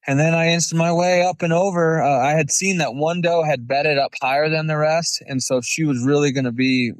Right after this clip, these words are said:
uh, my biggest obstacle. And they weren't very far from a fence line, so that was a really good, uh, marker. Yep. And so I wrapped around the backside of that hill, and, uh, I started coming over,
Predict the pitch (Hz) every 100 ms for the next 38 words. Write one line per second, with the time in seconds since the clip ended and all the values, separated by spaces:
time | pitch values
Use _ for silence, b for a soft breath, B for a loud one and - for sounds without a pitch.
0 | - - 123 135 123 117 127 123 - 120
1 | 127 - 123 113 110 113 - _ 147 123
2 | 117 110 110 113 _ _ _ _ 139 139
3 | 160 156 170 131 135 139 156 147 123 -
4 | 151 147 - 127 123 120 123 123 117 127
5 | 120 123 123 113 123 113 104 95 110 101
6 | 104 110 - - 135 135 143 123 117 120
7 | 127 139 127 - 131 120 113 104 _ B
8 | B _ - 127 131 127 135 131 139 123
9 | 120 127 - 139 139 135 131 113 131 143
10 | 151 135 113 107 104 101 107 127 120 117
11 | 127 117 117 127 139 139 131